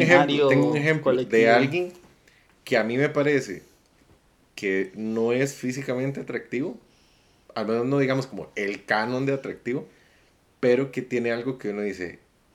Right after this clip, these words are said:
Speaker 2: "No, pues este man no es feo". Es Joseph Gordon-Levitt.
Speaker 1: No
Speaker 2: Eh,
Speaker 1: sé
Speaker 2: Robin.
Speaker 1: quién.
Speaker 2: Oye, el ma de Inception,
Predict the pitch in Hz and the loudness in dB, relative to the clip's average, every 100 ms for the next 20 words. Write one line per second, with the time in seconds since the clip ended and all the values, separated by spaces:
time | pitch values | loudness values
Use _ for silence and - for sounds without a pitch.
0 | _ 110 104 92 98 98 85 - 120 - | _ -12 -10 -10 -10 -10 -8 -4 -4 -6
1 | _ _ - - _ - 98 104 - - | _ _ -20 -20 _ -8 -6 -6 -8 -14
2 | 101 98 110 98 117 113 120 139 101 80 | -6 -6 -6 -6 -6 -6 -4 -2 -4 -6
3 | _ _ _ _ _ _ _ _ _ _ | _ _ _ _ _ _ _ _ _ _
4 | _ _ _ - 139 143 123 120 127 113 | _ _ _ -10 -4 -2 0 2 2 2
5 | 90 - _ _ _ _ _ _ _ _ | -4 -18 _ _ _ _ _ _ _ _
6 | _ _ _ _ _ _ _ - 104 98 | _ _ _ _ _ _ _ -2 0 2
7 | 101 110 135 123 104 98 151 156 165 160 | 0 0 2 2 0 -2 -6 -6 -10 -10